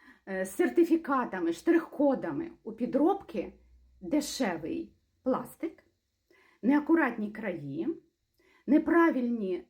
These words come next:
назви, тобто помилки, е, в, в словах, і відрізнятися може за кольором. Ціна. У оригінала не буде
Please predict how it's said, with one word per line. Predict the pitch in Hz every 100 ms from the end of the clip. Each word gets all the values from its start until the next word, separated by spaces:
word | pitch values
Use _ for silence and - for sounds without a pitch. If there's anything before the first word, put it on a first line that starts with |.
| _
назви, | 208 294 196 175 - 208 262
тобто | 277 - -
помилки, | - - 294 269 254 247 269
е, | 262 - 202 208
в, | 202 202 196 196
в | 196
словах, | - 277 269 262 262 - _ _ _ _ _ _ _ _ _ _ _ _ _ _ _ -
і | 320
відрізнятися | 508 453 294 240 269 247 349 359 330 240
може | 254 254
за | 254
кольором. | 247 190 147 - - _ _ _ _ _ _ _ _ _
Ціна. | - 294 302 175 - _ _ _ _ _ _ _ _
У | 254 320
оригінала | 311 294 254 277 294 392 453 339 - _ _ _ _ _ _ _ _ _ _
не | 220 294 277
буде | 220 277 311 196 143